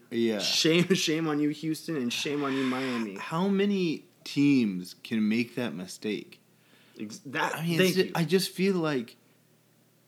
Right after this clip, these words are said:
Speaker 1: the Knicks spent so much trying to get,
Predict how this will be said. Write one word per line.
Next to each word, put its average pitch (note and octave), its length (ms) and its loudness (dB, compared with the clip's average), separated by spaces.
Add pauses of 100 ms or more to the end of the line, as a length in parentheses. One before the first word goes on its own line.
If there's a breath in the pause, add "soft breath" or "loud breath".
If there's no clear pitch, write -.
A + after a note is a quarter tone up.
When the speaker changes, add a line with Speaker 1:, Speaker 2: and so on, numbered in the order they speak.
(460)
Speaker 1:
the A#2+ 80 0
Knicks C3 560 2 (140)
spent - 560 -4 (180)
so - 580 -2
much C#3 520 -2
trying A#2+ 520 -2
to G#2+ 140 -10
get, G#2 480 0